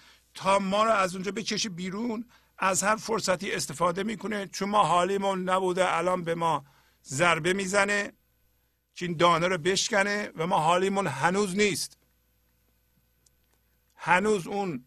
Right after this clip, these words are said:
منیت رو ادامه می‌دیم، هنوز با عقل من ذهنی اقدام می‌کنیم و هرچی هم اونطوری اقدام می‌کنیم بدتر می‌شه. میگه: «اگر از خزانهٔ تو به من استرس می‌رسه، ناراحتی می‌رسه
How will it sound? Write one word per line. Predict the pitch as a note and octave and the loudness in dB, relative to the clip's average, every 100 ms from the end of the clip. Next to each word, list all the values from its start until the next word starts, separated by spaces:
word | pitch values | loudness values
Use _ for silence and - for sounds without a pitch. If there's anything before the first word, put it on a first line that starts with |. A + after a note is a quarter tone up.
| _ _ _ _ _ _ _ _ _ _ _ _ - | _ _ _ _ _ _ _ _ _ _ _ _ 0
منیت | F3 F3+ F3+ G3 - | 2 2 2 0 2
رو | G#3 | 0
ادامه | F3 F3 F3 | 2 2 0
می‌دیم، | F3 D3+ C#3 A#2 | -4 -4 -4 -6
هنوز | B2 E3+ F3+ G3+ F#3+ - _ _ - | 0 2 2 -2 -6 -12 _ _ -8
با | E3+ F3 - | -4 -4 0
عقل | F#3+ F3+ F#3 | 0 0 0
من | F3+ F3+ | -2 -2
ذهنی | D#3+ E3+ F3 F#3 | -2 -2 -2 0
اقدام | D3+ D#3+ D3+ | 0 0 0
می‌کنیم | C#3+ C3+ D3+ C3+ A2 - _ _ _ - | -2 -8 -8 -8 -8 -12 _ _ _ -6
و | D3 | 0
هرچی | F3 G3 - | 0 0 0
هم | G3 D3+ C3 | 0 0 -4
اونطوری | E3+ D3+ F3+ G3+ | -8 -6 -4 -2
اقدام | F3 F3+ F3 | 0 2 0
می‌کنیم | E3+ F#3 F#3+ | 0 -6 -2
بدتر | F#3 - F3 D#3 | 0 0 -2 -2
می‌شه. | A#2+ - _ _ _ _ _ _ _ _ _ _ _ - - - _ | -6 -10 _ _ _ _ _ _ _ _ _ _ _ -20 -20 -20 _
میگه: | E3 F3+ G3+ - G#3+ | -2 2 4 4 2
«اگر | G#3+ G#3 | 2 4
از | G3 E3 C3+ - _ _ | 4 2 -2 -12 _ _
خزانهٔ | - F3+ F3 F#3+ F3+ G#3+ G3+ | -6 -2 2 2 2 0 -2
تو | F#3 F#3 C#3 - | -2 -4 -4 -6
به | F3 | -4
من | F3 F#3 E3 B2 _ _ _ | 0 0 0 -4 _ _ _
استرس | D#3 - G3 G#3 F#3 | -6 -2 0 0 -2
می‌رسه، | F3+ E3+ C#3 - D3+ C#3 | -4 -4 -4 -4 -6 -2
ناراحتی | E3+ E3+ E3 D#3+ F#3+ | 0 2 2 0 -2
می‌رسه | G#3+ G3 D#3+ - C3+ G#2+ | -4 -4 -2 -4 -6 -10